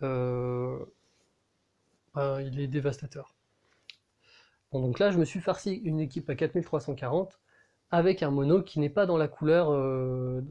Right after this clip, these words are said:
dans la couleur forte par rapport au tank. Voilà. Ça pourrait suffire, hein. En vrai, comme vidéo, là, je pourrais très bien dire, euh, <laughs> «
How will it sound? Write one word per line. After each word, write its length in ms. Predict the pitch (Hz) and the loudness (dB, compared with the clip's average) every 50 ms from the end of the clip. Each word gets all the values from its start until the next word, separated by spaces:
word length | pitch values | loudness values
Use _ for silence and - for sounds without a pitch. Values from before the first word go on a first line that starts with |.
| 226 208 175 170 | -12 -16 -8 -4
dans 120 | 147 135 | -2 0
la 100 | 135 135 | 0 -2
couleur 300 | 131 - 151 170 165 - | -2 -2 0 0 0 0
forte 340 | - 170 165 - - - - _ | 0 -4 -4 -4 -6 -20 -12 _
par 120 | - 156 | -4 -2
rapport 220 | 143 135 - 156 143 | -2 0 2 2 2
au 100 | 143 - | 2 0
tank. 320 | - 139 127 - - _ _ _ _ _ _ _ _ _ _ - | -4 -10 -16 -16 -20 _ _ _ _ _ _ _ _ _ _ -2
Voilà. 240 | 151 127 123 - _ _ _ _ _ _ - - - - - - _ _ _ _ _ _ _ _ _ _ _ _ _ _ _ _ _ _ _ _ _ _ _ _ _ _ _ _ _ _ _ _ _ _ _ _ _ _ _ _ _ _ _ _ _ _ _ _ _ _ _ _ _ _ _ _ _ _ _ _ _ _ _ _ | -2 -2 -2 -4 _ _ _ _ _ _ -20 -20 -20 -20 -20 -20 _ _ _ _ _ _ _ _ _ _ _ _ _ _ _ _ _ _ _ _ _ _ _ _ _ _ _ _ _ _ _ _ _ _ _ _ _ _ _ _ _ _ _ _ _ _ _ _ _ _ _ _ _ _ _ _ _ _ _ _ _ _ _ _
Ça 200 | - - - - | -8 -4 -4 -4
pourrait 260 | - 165 165 175 170 | 0 0 0 0 0
suffire, 420 | 170 - 156 - - - 143 127 | -2 -6 -12 -10 -6 -4 -2 -2
hein. 40 | 127 | -2
En 140 | 127 127 127 | -2 -4 -2
vrai, 160 | 127 143 147 | -2 -2 -2
comme 200 | 143 - 139 135 | -2 -4 -4 -4
vidéo, 340 | 127 135 131 135 139 151 156 | -4 -6 -4 -4 -4 -2 -4
là, 80 | 147 135 | -4 -6
je 100 | - - | -8 -12
pourrais 200 | - - - - | -18 -20 -20 -12
très 160 | - - 147 | -8 -4 -2
bien 160 | 143 147 143 | -2 -2 -2
dire, 260 | 135 139 156 147 139 | -2 -4 -4 -6 -4
euh, 260 | 135 135 131 135 156 160 - - | -6 -6 -6 -6 -6 -8 -10 -16
<laughs> « 60 | - | -18